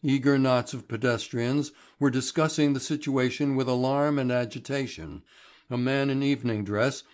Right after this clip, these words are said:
was busily engaged in a vain attempt to remove sundry black patches from his shirt front.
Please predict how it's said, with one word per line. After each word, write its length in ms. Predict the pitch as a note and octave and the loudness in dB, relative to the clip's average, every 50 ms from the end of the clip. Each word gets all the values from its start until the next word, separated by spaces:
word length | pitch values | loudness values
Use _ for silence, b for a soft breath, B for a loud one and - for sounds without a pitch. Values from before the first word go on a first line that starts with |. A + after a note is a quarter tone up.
| b - | b -2
was 180 | D3 C#3+ A#2 G#2+ | 0 0 0 0
busily 500 | G#2 D3 E3 E3 D3 D#3 D3+ D3+ D3 C3+ | 2 2 2 4 4 2 2 4 4 4
engaged 680 | C3 B2+ G#2+ G2+ A#2 A2+ G#2+ G#2+ A2+ G#2+ G#2 - - - | 2 0 0 0 0 0 2 0 -2 -4 -6 -12 -6 -2
in 140 | C3+ C3 | -2 0
a 40 | B2 | 0
vain 380 | G2+ G2 C#3+ D3 C#3+ D3 C#3+ C#3 | -2 0 0 2 2 2 2 0
attempt 500 | B2+ - - B2 A2+ A2+ A#2+ - - _ - | -2 -4 -4 -2 -2 -2 -2 -6 -10 _ -6
to 80 | C3 | -2
remove 500 | C3 B2+ B2+ B2 C3 C#3 C#3 B2 G2+ - - | 0 2 2 2 2 2 0 -2 -4 -10 -16
sundry 480 | - - - D3 D3 D3+ C#3 C#3+ D3 C#3+ | -16 -4 -2 0 0 2 2 4 4 2
black 420 | A2 G2 B2 B2+ C3 C3 - - | 2 0 0 -2 -2 -2 -6 -6
patches 460 | - A#2 A2 G#2 - - G2+ G2+ G2 - | -2 -2 -2 -2 -2 -2 -4 -4 -4 -6
from 280 | - _ - A#2+ G#2+ | -10 _ 0 0 2
his 200 | A#2 B2 G2 - | 2 0 -2 -4
shirt 320 | - - C3 B2+ A2+ G2+ - | -4 -2 0 0 0 -2 -4
front. 440 | - F#2+ E2+ D#2 C#2 C2+ - - | -10 -12 -12 -12 -12 -16 -18 -20